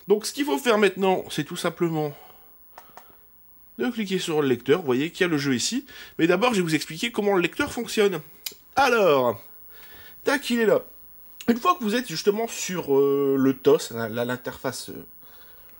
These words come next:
le bureau si vous préférez, <laughs> de l'Atari S T,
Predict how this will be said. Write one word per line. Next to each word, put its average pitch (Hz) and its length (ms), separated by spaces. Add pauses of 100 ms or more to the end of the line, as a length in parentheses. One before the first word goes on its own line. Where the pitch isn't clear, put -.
(140)
le 147 120
bureau 143 400
si - 160
vous 117 100
préférez, - 720 (540)
<laughs> - 560
de 117 60
l'Atari 127 420
S - 160
T, - 180